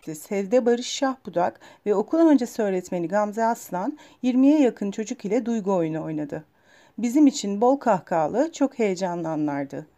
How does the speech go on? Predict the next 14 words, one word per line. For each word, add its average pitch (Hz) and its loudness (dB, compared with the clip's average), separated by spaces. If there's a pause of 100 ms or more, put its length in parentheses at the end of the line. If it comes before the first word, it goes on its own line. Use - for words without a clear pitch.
(320)
İyilik 247 0
şenliğine 226 0
tanık 214 -6
olmak 214 0
isterseniz 233 -4 (140)
bülten 262 2
içerisinden 190 0
videomuza 240 2
ulaşabilirsiniz. 175 -4 (1040)
Koç 330 -2
Üniversitesi 208 2
Sosyal 247 -2
Etki 262 -2
Forumu, 180 -2